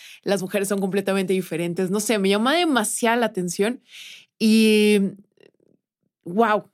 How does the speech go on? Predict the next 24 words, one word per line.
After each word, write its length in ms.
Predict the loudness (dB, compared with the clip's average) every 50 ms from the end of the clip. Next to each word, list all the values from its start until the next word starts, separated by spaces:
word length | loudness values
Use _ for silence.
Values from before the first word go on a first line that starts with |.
| _ -16
de 240 | -12 -2 2 2
la 120 | 4 4 4
nada, 560 | 2 2 2 2 2 2 2 0 0 -2 -2 -2
eh, 460 | 0 2 4 4 4 4 2 0 0 -2
este, 840 | -2 -2 -2 -4 -2 0 2 4 4 4 2 2 0 -4 -8 -14 _ _ _ -8
esta 200 | -8 -2 -2 -2
empresa, 760 | -2 0 0 0 0 0 0 0 0 0 0 0 -2 -4 -6 -8
eh, 400 | -6 -4 -2 -2 -2 -2 -4 -4 -4
que 80 | -4
maneja 680 | -2 -2 0 0 0 -2 0 0 0 0 0 0 -2 -6 -12 -20 -20 -20 -20 _ _
como 240 | -6 -2 -2 -2 0
toda 220 | 0 0 0 0
esta 300 | 0 -2 0 -2 -2 0
parte 600 | 0 0 0 0 -2 0 0 2 2 2 2 -2 -4
de 380 | -4 -2 0 2 2 2 0 -2
cursos 760 | -2 -2 0 0 0 0 0 0 2 2 2 0 0 -4 -6 -4
y 580 | -2 0 0 2 2 2 2 2 2 2 0 -2 -10 -20 -20 _ _ -6
de, 760 | -2 0 2 4 4 4 4 4 4 4 4 4 2 2 2 2
eh, 220 | 2 2 2 2 -2 -6 -12 -20 _ _ -4 0
mercadotecnia 640 | 0 0 2 2 2 0 2 2 0 0 0 2 2
digital, 760 | 2 0 -2 -6 -4 -2 0 0 0 0 -2 -4 -6 -10 -18 _ -10
eh, 400 | -8 -8 -6 -6 -6 -6 -4 -4
en 140 | -2 -2 0
Latinoamérica, 840 | -2 -2 -2 -2 -2 -2 0 0 0 0 0 0 -2 -4 -6 -6 _